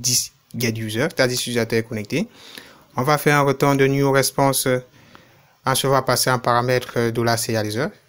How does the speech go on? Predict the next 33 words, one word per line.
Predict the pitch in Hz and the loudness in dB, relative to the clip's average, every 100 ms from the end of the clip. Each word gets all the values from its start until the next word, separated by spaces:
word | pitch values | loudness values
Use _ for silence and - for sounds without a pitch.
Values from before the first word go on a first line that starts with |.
| _ | _
puis | - 135 | -4 0
on | |
va | 127 127 | 2 0
serialiser, | - 117 117 113 113 117 | 0 0 0 0 -2 -4
euh, | 107 101 101 | -4 -6 -6
ces | - 117 | -6 -6
messages, | 107 - 120 147 | -6 -4 -2 -2
hein. | 113 113 - | -4 -6 -6
Donc, | 110 110 - | -10 -10 -14
euh, | 113 - - - - _ _ _ - | -16 -18 -20 -20 -20 _ _ _ -6
voilà, | 107 147 - - - - - - - - - - | -2 -2 -4 -14 -14 -14 -12 -8 -8 -8 -10 -10
dollar | 123 123 120 | -2 0 0
serializer | - 117 117 113 120 113 | 0 0 0 -2 -2 -2
serialize, | - 110 107 107 156 143 | -4 -2 -2 -2 -2 -2
hein. | 110 123 | -2 -2
On | |
va | 131 127 | 0 -2
serialiser, | 123 113 110 117 113 107 - - - - - _ _ - | -2 -2 -2 -4 -6 -10 -18 -20 -20 -20 -20 _ _ -12
euh, | 113 107 104 104 | -8 -8 -8 -10
un | 117 | -10
tableau. | 113 104 107 170 | -4 -2 -2 -4
Serialiser | - 139 147 143 147 | -2 0 2 2 0
permet | - 135 131 | 0 0 0
tout | 127 | -2
simplement | - 120 127 123 120 | -2 -2 0 -2 -2
de | 117 110 | -4 -4
convertir | 113 117 117 110 113 110 110 | -2 -2 0 -2 -4 -4 -4
un | 113 | -6
tableau | 113 107 107 110 | -4 -4 -6 -10
en | 104 98 | -10 -8
json, | 101 104 101 139 | -8 -6 -4 -4
hein. | 117 | -4
Donc, | 113 110 | -6 -8